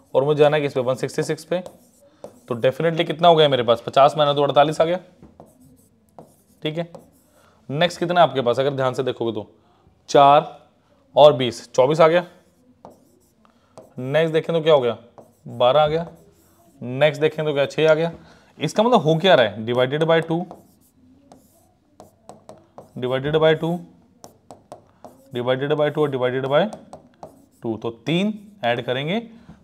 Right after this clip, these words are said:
तो प्लस तीन करोगे तो कितना आंसर आ गया? <coughs> दो सौ ग्यारह। Option number A is the right one। क्लियर?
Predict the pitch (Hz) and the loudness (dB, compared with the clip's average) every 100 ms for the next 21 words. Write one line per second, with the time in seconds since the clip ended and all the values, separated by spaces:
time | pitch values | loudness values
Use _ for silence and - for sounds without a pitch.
0 | - 117 135 147 156 151 156 147 147 147 | -14 -6 -2 -2 -4 -2 -2 -2 -4 -6
1 | 170 165 139 113 110 _ - _ _ _ | -4 -2 -2 -2 -10 _ -20 _ _ _
2 | - _ _ - _ _ _ - _ - | -20 _ _ -20 _ _ _ -20 _ -20
3 | - - _ _ - - - 605 807 807 | -20 -20 _ _ -12 2 4 6 4 2
4 | 151 147 127 151 131 123 143 131 - 127 | 0 -2 -2 0 0 2 0 -2 -6 -8
5 | 135 127 123 117 131 190 - _ _ _ | -6 -4 -4 -4 -6 -6 -10 _ _ _
6 | _ _ _ - - 117 110 110 107 - | _ _ _ -18 -12 -8 -8 -12 -18 -8
7 | 143 196 | -4 -4